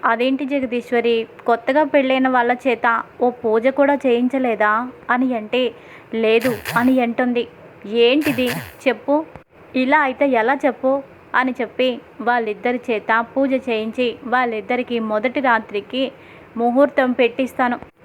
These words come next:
ఏమంటావు అని జగదీశ్వరిని అనడంతో, "అంతా నీ ఇష్టం, నువ్వు ఎలా చేయాలనుకుంటే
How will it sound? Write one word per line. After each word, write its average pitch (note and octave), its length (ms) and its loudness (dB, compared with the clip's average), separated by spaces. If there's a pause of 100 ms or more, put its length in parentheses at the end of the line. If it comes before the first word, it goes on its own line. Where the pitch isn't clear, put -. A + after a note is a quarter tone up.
(300)
ఏమంటావు B3+ 680 4 (220)
అని C4+ 180 0
జగదీశ్వరిని A3+ 880 -2
అనడంతో, A#3 500 -2 (440)
"అంతా A#3+ 300 0
నీ A#3+ 180 -2
ఇష్టం, B3 340 -4 (420)
నువ్వు A3 200 -2
ఎలా A3 260 2
చేయాలనుకుంటే A#3 840 -2